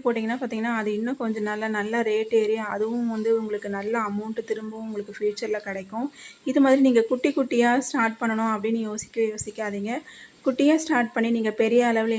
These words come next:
இன்வெஸ்ட்மெண்ட் பண்ண ஆரம்பிக்கலாம். உங்களோட இன்கம் சின்ன அளவுல இருந்தாலுமே பார்த்தீங்கன்னா, இது மாதிரி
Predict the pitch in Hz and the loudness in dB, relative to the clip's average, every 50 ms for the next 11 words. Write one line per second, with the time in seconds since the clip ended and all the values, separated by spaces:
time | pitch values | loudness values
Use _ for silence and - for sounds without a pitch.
0 | 214 214 214 226 233 - 226 226 220 220 220 - 208 202 202 214 220 240 247 247 | -2 -2 -2 -2 -4 -2 -4 -4 -4 -4 -4 -6 -6 -4 -4 -4 -2 -2 -4 -6
1 | - 311 277 214 214 208 208 208 208 196 - 208 202 214 233 254 262 - - - | -8 -10 -8 -6 -4 -4 -4 -6 -8 -8 -8 -6 -6 -4 -4 -6 -8 -10 -16 -20
2 | _ _ _ _ - _ _ _ 247 262 269 277 262 240 233 233 - 233 240 247 | _ _ _ _ -20 _ _ _ 4 6 6 6 6 4 2 2 2 2 0 0
3 | 240 - 277 220 226 240 240 233 220 220 214 220 226 226 214 208 208 208 208 214 | 0 0 -2 0 0 2 2 2 2 0 0 0 0 0 0 0 -2 -4 -4 -4
4 | 214 214 214 220 220 220 214 208 208 208 220 220 214 208 208 208 208 220 226 | -4 -4 -6 -6 -6 -6 -8 -8 -6 -6 -4 -4 -4 -4 -4 -6 -6 -6 -6